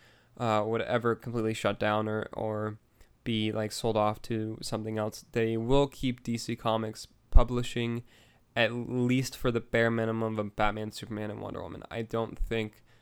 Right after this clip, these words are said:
they will ever stop putting those comics out, but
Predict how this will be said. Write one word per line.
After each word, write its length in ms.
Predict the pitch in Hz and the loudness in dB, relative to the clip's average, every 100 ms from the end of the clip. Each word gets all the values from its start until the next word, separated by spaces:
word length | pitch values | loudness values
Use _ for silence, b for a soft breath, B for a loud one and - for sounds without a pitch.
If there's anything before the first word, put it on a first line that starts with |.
| b b | b b
they 100 | 110 | -8
will 160 | 107 110 | -2 -2
ever 180 | 107 107 | -2 -6
stop 500 | - 113 110 - - | -2 2 2 0 10
putting 360 | 127 123 123 | 10 10 2
those 240 | 123 123 - | 2 0 -2
comics 440 | 131 123 123 120 | -4 -2 -2 -2
out, 300 | 120 127 - b b b b b b _ _ _ _ - | -2 -2 -6 b b b b b b _ _ _ _ -2
but 600 | 123 113 104 - - - | 2 2 0 -8 -16 -16